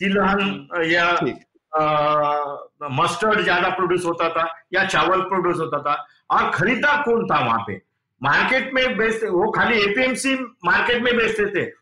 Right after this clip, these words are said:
Speaker 1: ओपन मार्केट में किसान तो बेचते नहीं थे, क्योंकि
Speaker 2: हम्म।
Speaker 1: पंजाब और हरियाणा में ओपन मार्केट है ही नहीं, ओपन खरीदी होती ही नहीं है।
Speaker 3: हम्म।
Speaker 1: गए पचास साल में
Speaker 3: ठीक।
Speaker 1: सरकार वो खरीदती है और फुकट में, अ, इधर बांटती है,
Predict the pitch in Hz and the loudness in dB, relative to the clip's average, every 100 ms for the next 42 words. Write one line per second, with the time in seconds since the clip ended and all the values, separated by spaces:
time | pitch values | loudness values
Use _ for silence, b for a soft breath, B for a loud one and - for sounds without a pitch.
0 | - 170 196 254 247 226 233 240 247 233 | -2 0 2 0 2 2 2 2 0 -2
1 | 220 233 233 226 - - 254 233 226 208 | 0 0 2 0 -2 -2 0 0 0 -2
2 | 208 _ - 190 190 226 156 147 156 165 | -4 _ -6 -4 -2 -2 -2 -2 -2 0
3 | 220 226 233 139 135 175 190 208 226 208 | 2 2 2 2 2 2 2 2 0 0
4 | 175 233 208 202 208 220 135 208 262 240 | 0 0 0 0 0 -2 0 0 2 0
5 | 175 - _ _ _ - 139 156 233 220 | -2 -8 _ _ _ -8 -6 -2 -2 0
6 | 180 202 226 208 170 175 277 247 190 - | 0 0 0 0 0 0 0 0 -2 -4
7 | _ - 180 127 - 135 226 277 170 165 | _ -4 -4 -4 -6 -2 0 0 0 -2
8 | - 247 285 277 - 180 185 - - 147 | -2 -2 0 -2 -2 0 0 -2 -6 0
9 | 170 160 - _ - 156 170 226 233 226 | 0 -2 -12 _ -8 -2 0 0 0 2
10 | 233 - - 208 254 - 254 247 240 254 | 2 0 -4 -2 -2 -2 -2 0 2 4
11 | 262 254 - _ _ _ - 240 277 277 | 2 0 -8 _ _ _ -6 -2 0 0
12 | 277 262 214 190 175 175 _ - 180 185 | 0 -2 -6 -12 -12 -16 _ -6 -2 0
13 | 214 240 233 190 269 294 285 247 208 196 | 2 2 2 2 2 2 0 0 0 0